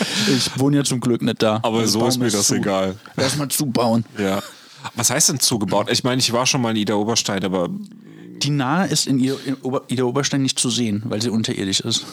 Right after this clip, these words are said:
Speaker 1: Es ist komplett, das heißt, es gibt einen Tunnel,
Speaker 2: Ja,
Speaker 1: da
Speaker 2: die
Speaker 1: geht
Speaker 2: haben
Speaker 1: die
Speaker 2: die
Speaker 1: Nahe rein
Speaker 2: Ja.
Speaker 1: und irgendwo wieder raus.
Speaker 2: Ja.
Speaker 1: Wie beschissen.
Speaker 2: Und, äh, das hat man aus Platzgründen gemacht,
Speaker 1: Ja.
Speaker 2: weil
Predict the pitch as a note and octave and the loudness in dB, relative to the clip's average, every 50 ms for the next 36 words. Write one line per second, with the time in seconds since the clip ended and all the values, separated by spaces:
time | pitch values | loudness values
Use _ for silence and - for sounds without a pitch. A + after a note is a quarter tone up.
0 | - - - _ _ _ B2 B2 B2 - - D#3 D3 C3 D#3+ D3 D3+ C#3+ - - | -18 -20 -20 _ _ _ -6 -4 -4 -2 0 0 0 0 0 0 2 2 2 2
1 | D3+ E3 - - - - F3+ F3+ - D3+ B2+ - - - E3 F3+ G#3+ B3 B3+ C4 | 2 2 2 2 2 0 -2 -2 -2 -2 -2 0 0 2 4 4 6 6 4 4
2 | C4+ - - _ _ _ _ - - - - - - - - C#3+ C3 C#3+ D#3 C#3 | 2 0 -6 _ _ _ _ -20 -10 -6 -6 -6 -4 -2 -2 0 2 2 2 2
3 | C#3 D3+ C#3 C3+ C3 C3 B2+ A2+ A#2+ B2 E3 A3+ C#4+ D#4+ D4+ - _ _ _ _ | 2 2 2 2 2 2 0 0 0 2 2 2 2 2 0 -2 _ _ _ _
4 | _ _ - C3+ B2 - _ - - D3 D3 - F3+ G3+ G#3 F#3+ G3 G3 F#3 F3 | _ _ -4 -4 -4 -4 _ -2 0 0 2 4 4 4 4 4 4 4 4 4
5 | D#3+ C3+ A2 G#2 G2 G2 - - - B2+ A2+ - - _ _ _ _ _ - - | 4 2 2 4 4 4 4 2 2 -2 -8 -12 -16 _ _ _ _ _ -20 -20
6 | _ _ _ _ _ _ - G2+ F#2 - - - G#2 G2 - - G2 F#2 - _ | _ _ _ _ _ _ -16 -10 -6 -4 -2 -2 -2 -2 -2 -2 -4 -6 -10 _
7 | _ _ - B2 A#2+ G#2+ - - - - - A#2+ A#2+ A#2+ - - - - B2 B2 | _ _ -4 -2 0 0 0 0 0 0 0 0 0 0 -2 -4 -4 -2 0 0
8 | - D3 C#3+ E3 - D#3+ D#3 D3+ - - C#3+ C3 - - C3+ C#3 D#3+ F3 - - | 2 2 0 0 2 2 2 2 2 2 0 0 0 0 0 0 0 0 0 -2
9 | - - - A#2 A#2+ A#2 A2+ A2+ A2 A2+ A2+ A#2 B2+ B2 - - A#2 A#2 A2+ A2+ | 0 0 0 2 2 2 2 2 2 2 2 0 0 -2 -4 -4 -4 -2 -2 -2
10 | A2+ A2+ A2+ A2+ | -2 -4 -6 -8